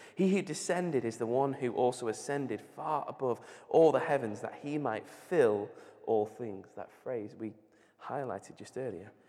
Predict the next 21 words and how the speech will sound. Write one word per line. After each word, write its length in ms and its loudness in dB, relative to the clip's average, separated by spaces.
And 120 0
he 100 -2
gave 460 4
the 100 -2
apostles, 600 0
the 80 -2
prophets, 480 0
the 120 0
evangelists, 580 0
the 100 -10
shepherds 500 -2
and 100 -4
teachers 480 -12
to 160 -6
equip 480 -4
the 80 -8
saints 440 0
for 100 -6
work 420 0
of 140 -8
ministry, 520 -6